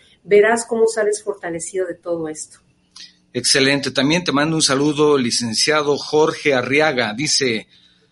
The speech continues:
Speaker 1: Gracias.
Speaker 2: "Totalmente de acuerdo con la invitada. Crea tu propia historia y vívela. La verdad es que no hay límites para la felicidad."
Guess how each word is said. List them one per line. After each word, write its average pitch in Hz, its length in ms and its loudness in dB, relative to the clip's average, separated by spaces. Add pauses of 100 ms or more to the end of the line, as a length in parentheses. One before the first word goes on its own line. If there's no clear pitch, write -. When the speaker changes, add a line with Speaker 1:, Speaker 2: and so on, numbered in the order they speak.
Speaker 1:
Gracias. - 240 -20
Speaker 2:
"Totalmente 208 440 0
de 185 60 6
acuerdo 180 320 0
con 165 160 0
la 147 60 -2
invitada. 127 600 -4 (240)
Crea 185 460 0
tu 135 220 -6
propia 170 380 0
historia 156 760 -2
y 127 180 -8
vívela. 127 560 -4 (540)
La 120 140 -2
verdad 127 480 -2 (140)
es - 220 -4
que 135 260 -6
no 170 320 2
hay 170 160 2
límites 196 840 0 (240)
para 147 240 0
la 143 140 0
felicidad." 131 600 -2